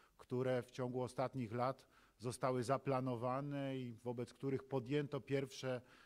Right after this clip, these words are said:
m, działania realizacyjne w naszym kraju. E, to jest, e, centralny port komunikacyjny, to jest, e, proszę Państwa, przekształcenie naszej energetyki w energetykę,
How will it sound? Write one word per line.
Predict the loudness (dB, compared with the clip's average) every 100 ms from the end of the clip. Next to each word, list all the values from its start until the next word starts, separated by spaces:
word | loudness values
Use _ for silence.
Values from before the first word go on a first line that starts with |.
| _
m, | -4 -2 -2 4
działania | 4 6 4 2
realizacyjne | 0 2 2 0 -4 -4 -4 -4 -2 -6 -8 -12
w | -6
naszym | -4 -4 -6 -8
kraju. | -8 -10 -10 -18 _ _ -20 _ _
E, | -8 -6 -6
to | 2 2
jest, | 4 0 -4 -6
e, | -4 -4
centralny | 0 0 2 2 2 2 -2 -4 -6 2
port | 2 2 -2
komunikacyjny, | -4 -2 -2 -2 -4 -4 0 0 0 -2 -4 -10 -20 -20 _ _
to | 0 2
jest, | 2 -2 -8 -8
e, | -8
proszę | -4 -4 -4 -4
Państwa, | -4 -4 -4 -8 -8 -6 -6 -10 _ _ _ _
przekształcenie | -6 -4 -2 -2 -2 -2 -4 -2 -4 -6 -12 _ _
naszej | 2 2 2 -2 -4
energetyki | -2 0 0 0 0 0 -4 -4 -6 -6
w | -10
energetykę, | -8 -4 -4 -4 -6 -4 -6 -6 -6 -6